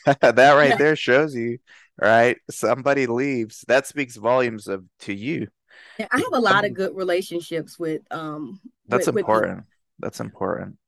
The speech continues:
Speaker 1: You know, I think a lot of the, you see, a, you, you, you've met, I've met so many people in this industry who rub people the wrong way, and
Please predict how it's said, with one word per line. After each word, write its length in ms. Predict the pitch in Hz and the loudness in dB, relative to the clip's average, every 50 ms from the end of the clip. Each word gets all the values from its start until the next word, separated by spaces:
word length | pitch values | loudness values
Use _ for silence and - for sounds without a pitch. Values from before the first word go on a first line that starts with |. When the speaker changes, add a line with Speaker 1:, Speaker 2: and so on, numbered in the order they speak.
| _ - - - - _ _ - | _ -20 -20 -20 -20 _ _ -8
Speaker 1:
You 100 | 101 98 | -4 -2
know, 120 | 101 101 | 2 2
I 80 | 101 104 | 2 2
think 240 | - 117 120 110 | 0 -2 -4 -2
a 40 | 120 | 0
lot 240 | 113 107 107 104 104 | 0 2 2 4 2
of 100 | 107 104 | 2 0
the, 220 | 101 101 95 - - | 0 -4 -6 -6 -10
you 200 | _ - 107 110 | _ -14 -14 -14
see, 280 | 107 - - 127 120 117 | -14 -10 -6 -2 2 2
a, 80 | 110 98 - | 2 2 0
you, 140 | - 85 101 | -2 -6 -10
you, 540 | 101 92 101 113 120 123 123 120 113 101 _ _ _ _ _ _ _ _ - | -10 -10 -10 -8 -6 -4 -4 -6 -6 -8 _ _ _ _ _ _ _ _ -14
you've 280 | - 104 120 117 98 | -10 -8 -8 -8 -6
met, 340 | 95 98 101 104 107 101 - _ _ - | -2 0 2 2 2 0 -2 _ _ -2
I've 260 | 101 104 107 104 98 | -2 0 0 -2 -4
met 280 | 98 101 101 101 - - _ _ _ _ _ - | -4 -2 -2 -2 -2 -4 _ _ _ _ _ -20
so 220 | - - - 117 | -12 -6 -6 -6
many 200 | 117 120 120 117 | -4 -4 -6 -6
people 480 | 110 - 110 101 98 - 104 101 104 104 | -6 -6 -6 -8 -6 -4 -2 -2 0 0
in 100 | 101 98 | -2 -2
this 240 | 98 98 98 - - | -4 -8 -8 -8 -8
industry 580 | - 98 98 98 98 - - - 98 95 95 | -8 -6 -6 -8 -8 -10 -10 -8 -6 -6 -6
who 540 | 92 - 101 95 95 95 95 95 92 95 - _ _ _ _ _ _ _ _ _ _ _ _ _ _ _ _ _ _ _ _ _ _ _ _ _ _ _ _ _ _ _ - | -6 -6 -6 -4 -4 -2 -4 -4 -6 -8 -12 _ _ _ _ _ _ _ _ _ _ _ _ _ _ _ _ _ _ _ _ _ _ _ _ _ _ _ _ _ _ _ -8
rub 300 | - 120 127 123 113 113 | -2 0 0 0 0 0
people 320 | - 127 117 - 131 127 | -2 -2 0 2 2 2
the 120 | 117 113 107 | 4 4 2
wrong 280 | 107 101 101 98 98 | 2 2 0 -2 -4
way, 280 | 98 98 95 92 98 _ _ _ _ _ _ - | -6 -6 -8 -8 -10 _ _ _ _ _ _ -6
and 380 | - 101 98 95 95 95 92 | -2 -2 0 0 -2 -4 -8